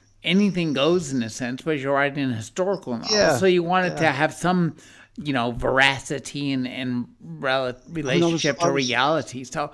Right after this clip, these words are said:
Speaker 2: say-,
Speaker 1: I think that you
Speaker 2: saying
Speaker 1: handle
Speaker 2: the
Speaker 1: that well. <laughs>
Speaker 2: I was saying the other day, you know, um, there's, if, if, if we consider a point called history and a point called fiction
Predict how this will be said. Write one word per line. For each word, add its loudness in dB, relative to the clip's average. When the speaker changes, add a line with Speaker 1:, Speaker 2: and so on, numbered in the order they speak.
Speaker 2:
say-, -4
Speaker 1:
I 6
think -6
that 4
you 2
Speaker 2:
saying 2
Speaker 1:
handle 4
Speaker 2:
the 6
Speaker 1:
that 2
well. 2
<laughs> 2
Speaker 2:
I -20
was -20
saying -2
the 2
other -2
day, -2
you -2
know, -2
um, -2
there's, -2
if, -8
if, 0
if -6
we 0
consider 0
a -2
point 2
called -4
history -6
and -4
a -4
point -2
called -4
fiction -6